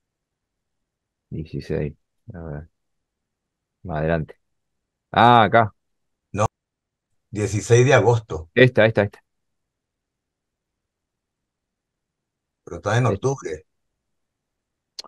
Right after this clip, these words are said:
Speaker 1: Ay,
Speaker 2: Agosto.
Speaker 1: cualquier, agosto, agosto, perdón, perdón, perdón. Cualquier cosa. Como me fui a cuatro horas, está, no, falta un montón. Falta, falta, a ver.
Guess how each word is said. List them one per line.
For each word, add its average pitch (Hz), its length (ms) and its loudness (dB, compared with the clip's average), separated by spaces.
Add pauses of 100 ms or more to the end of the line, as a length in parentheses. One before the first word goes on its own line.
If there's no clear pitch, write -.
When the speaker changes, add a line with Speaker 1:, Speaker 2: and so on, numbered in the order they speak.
(160)
Speaker 1:
Ay, 110 200 0
Speaker 2:
Agosto. - 0 -
Speaker 1:
cualquier, 98 420 0
agosto, 113 400 6
agosto, 120 320 4
perdón, 107 280 0
perdón, 110 240 0
perdón. 104 320 -6
Cualquier 98 400 0
cosa. 98 280 4
Como 101 200 4
me 104 60 4
fui 123 100 4
a 120 40 4
cuatro 127 300 4
horas, 135 260 4
está, 101 400 2 (640)
no, 165 260 6
falta 120 180 0
un 104 60 0
montón. 104 360 -2 (1160)
Falta, 95 340 -4
falta, 98 300 0
a - 40 2
ver. 131 280 0